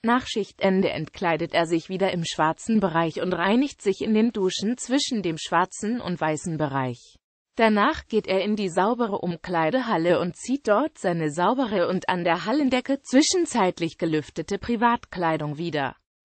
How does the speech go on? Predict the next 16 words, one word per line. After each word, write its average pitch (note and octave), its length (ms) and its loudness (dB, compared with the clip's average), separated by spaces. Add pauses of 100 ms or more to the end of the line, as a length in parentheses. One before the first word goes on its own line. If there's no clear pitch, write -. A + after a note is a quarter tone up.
(120)
an. F#3+ 340 0 (160)
Schwarz-Weiß-Prinzip F3+ 1160 -4
in A#3+ 100 -2
der C4+ 140 2
Viehwirtschaft. G3 880 -2 (400)
Der G#3 240 8
schwarze G3+ 680 -4 (180)
Außenbereich, F#3 880 0
der F#3 160 2
als E3 200 -4
potenziell A#3 720 -2
mit A3 220 -2
Krankheitserregern E3+ 1200 0
kontaminiert F3 800 -2
angesehen D3 640 -2
wird, - 380 -14